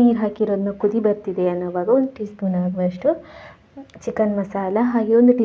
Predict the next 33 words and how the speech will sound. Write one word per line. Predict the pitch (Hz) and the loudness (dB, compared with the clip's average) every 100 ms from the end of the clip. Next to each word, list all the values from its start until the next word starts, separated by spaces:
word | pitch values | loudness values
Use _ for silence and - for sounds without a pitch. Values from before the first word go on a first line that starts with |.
| 202 | -2
ಸ್ಪೂನ್ | - 190 185 | -6 -8 -8
ಆಗುವಷ್ಟು | 175 185 180 185 | -2 -4 -2 -6
ಅಚ್ಚ | 185 - | -6 -8
ಖಾರದ | 196 185 175 - | -2 0 -2 -4
ಹುಡಿ, | 202 214 247 262 - - - | 0 2 4 0 -8 -20 -6
ಅರ್ಧ | 190 202 202 | -2 -2 0
ಟೀ | 202 | -2
ಸ್ಪೂನ್ | 202 196 190 | -2 -2 -2
ಆಗುವಷ್ಟು | 185 185 - 180 | -2 -6 -6 -2
ಗರಂ | 208 233 233 | 2 4 4
ಮಸಾಲ | 226 226 220 226 220 | 2 0 0 0 -2
ಹುಡಿ, | 208 226 226 | 0 2 2
ಹಾಗೆ | 196 175 175 | -2 -2 -4
ಅರ್ಧ | 185 190 | -2 -4
ಟೀ | 196 | -6
ಸ್ಪೂನ್ | - 190 180 | -6 -6 -4
ಆಗುವಷ್ಟು | 180 175 - - | -6 -8 -8 -6
ಪೆಪ್ಪರ್ | 269 233 202 | -2 -2 -2
ಹುಡಿ, | 185 190 190 | -4 -6 -6
ಹಾಗೆ | 185 185 247 247 - - | -8 -6 -8 -8 -14 -8
ಅರ್ಧ | 226 247 | -2 0
ಟೀ | 220 208 | 0 -2
ಸ್ಪೂನ್ | - 190 | -10 -8
ಆಗುವಷ್ಟು | 180 185 - 202 | -6 -6 -6 -2
ಧನಿಯಾ | 190 202 196 | -2 -2 -6
ಹುಡಿನ | 196 185 190 190 | -4 -4 -4 -8
ಹಾಕ್ಬಿಟ್ಟು | 175 - 254 254 | -10 -10 -10 -6
ಚೆನ್ನಾಗಿ | 254 220 196 262 285 | -4 -4 -2 0 -2
ಮಿಕ್ಸ್ | - - 196 | -4 -8 -8
ಮಾಡ್ಕೊಳ್ಳಿ. | 180 - 185 202 - - - 240 | -6 -4 -2 -2 -8 -20 -8 0
ಇದಕ್ಕೆ | 233 240 247 | 0 4 6
ಇನ್ಯಾವುದೇ | 240 214 202 254 254 | 8 6 0 -2 0
ಪೇಸ್ಟ್ | 202 175 | -4 -4